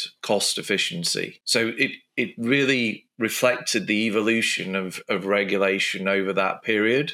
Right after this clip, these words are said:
whereas a lot of focus in the early days was around the kind of costs and the cost efficiency.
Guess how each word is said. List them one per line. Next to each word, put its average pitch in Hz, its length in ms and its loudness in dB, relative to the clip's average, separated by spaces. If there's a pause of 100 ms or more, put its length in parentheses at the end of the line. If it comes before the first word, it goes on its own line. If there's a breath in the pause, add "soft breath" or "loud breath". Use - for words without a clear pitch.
(120)
whereas 104 640 2
a 113 80 4
lot 107 260 4
of 104 100 2
focus 107 460 2
in 98 120 -2
the 101 180 2
early 98 240 4
days 98 400 2
was 98 160 2
around 95 500 2
the 92 120 -2
kind 92 200 0
of 87 100 -8
costs - 480 2
and 90 140 -4
the 90 60 -4
cost - 280 0
efficiency. 123 840 -2